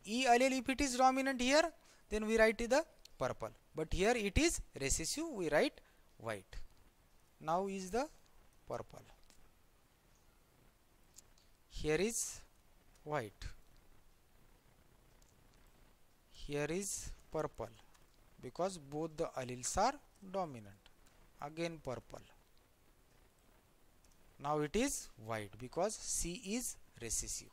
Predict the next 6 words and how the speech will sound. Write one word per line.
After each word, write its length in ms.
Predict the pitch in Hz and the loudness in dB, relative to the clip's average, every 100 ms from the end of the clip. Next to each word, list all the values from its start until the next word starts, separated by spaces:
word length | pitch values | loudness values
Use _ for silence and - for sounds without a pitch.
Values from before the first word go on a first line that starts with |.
| - - - - - - - - - - - - - | -20 -20 -20 -20 -20 -20 -20 -20 -18 -18 -20 -20 -4
Here 240 | 131 170 | 2 6
also 340 | 196 190 - 208 | 6 6 0 2
white 360 | 139 110 - 107 - | 2 0 -8 -16 -16
because 560 | 123 156 185 226 - - - - - - | -6 2 2 2 -6 -10 -18 -20 -20 -20
C 460 | - - 208 202 208 | -8 -6 -4 -2 -2
is 240 | 277 - | -2 -4